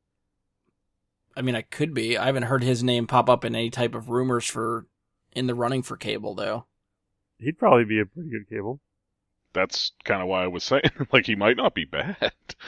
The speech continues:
Speaker 1: I'd put it more to the point of, like, since it's a Fox property,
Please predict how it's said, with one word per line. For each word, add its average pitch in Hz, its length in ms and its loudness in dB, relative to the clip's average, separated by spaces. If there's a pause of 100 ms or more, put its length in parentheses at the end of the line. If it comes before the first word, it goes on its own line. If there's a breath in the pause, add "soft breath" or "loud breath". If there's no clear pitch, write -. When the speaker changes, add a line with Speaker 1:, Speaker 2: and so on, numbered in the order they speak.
(1400 loud breath)
Speaker 1:
I'd 196 160 2
put 220 160 6
it 131 120 4
more 143 240 2
to 135 80 0
the 127 80 -4
point 131 320 2
of, 117 180 -2
like, 117 240 0 (640)
since 147 300 -2
it's 135 120 -6
a 131 60 -2
Fox 147 340 2
property, 107 600 -4